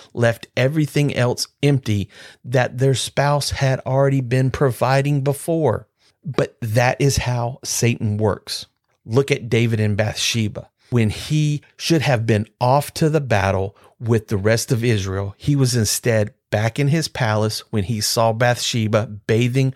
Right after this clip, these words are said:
from his rooftop. That lust of the flesh and eyes consumed him to desire to have her.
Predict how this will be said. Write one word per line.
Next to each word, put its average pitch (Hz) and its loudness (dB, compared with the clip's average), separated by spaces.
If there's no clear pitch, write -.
from 123 0
his 104 0
rooftop. 113 -2
That 110 -2
lust 113 0
of 131 0
the 139 0
flesh 120 0
and 107 0
eyes 104 2
consumed 127 0
him 104 0
to 131 2
desire 110 2
to - -4
have 131 -4
her. 101 0